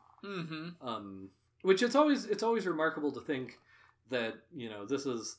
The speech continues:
Speaker 2: this is a hundred and fifty years ago or so, like, that's already would not have been the case. Like,
Speaker 1: Sure.
Speaker 2: near universal literacy in, in almost any culture is a pretty new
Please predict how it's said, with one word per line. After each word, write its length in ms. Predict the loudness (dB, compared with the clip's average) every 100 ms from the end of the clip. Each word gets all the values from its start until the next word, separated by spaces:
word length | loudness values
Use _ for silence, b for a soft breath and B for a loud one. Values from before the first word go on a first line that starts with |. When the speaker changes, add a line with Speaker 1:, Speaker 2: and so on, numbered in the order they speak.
| -6
Speaker 2:
this 180 | -4
is 300 | -2 -4 -6 -6
a 80 | -2
hundred 340 | -2 0 -2
and 80 | -4
fifty 540 | -6 -4 -4 -4 -4 -10 b b b -12
years 340 | -8 -6 -6
ago 560 | -6 -6 -4 -6 -6 -10 -12 -10
or 160 | -10
so, 360 | -8 -8 -8 -8
like, 280 | -10 -12 -16 b b b _ -20 -20 _ _ -10
that's 560 | -6 -6 -6 -8 -10 -8
already 540 | -2 -2 0 2 2 0
would 260 | -4 -6 -6
not 240 | -8 -8
have 140 | -12
been 180 | -12 -12
the 60 | -14
case. 600 | -12 -12 -12 -14 -14 -14
Like, 120 | -8 -4
Speaker 1:
Sure. 160 | -6 -8 b b _
Speaker 2:
near 260 | 0 2 2
universal 600 | 0 -2 -4 -4 -4 -4
literacy 540 | -4 -4 -6 -6 -6
in, 200 | -6 -10 -12
in 360 | -12 -10 -12 -16 B B B
almost 320 | 0 2 0 -4
any 220 | -6 -6
culture 460 | -8 -12 -12 -12 -10
is 360 | -10 -8 -12 -12
a 60 | -16
pretty 320 | -8 -6 -6
new 320 | -8 -10 -12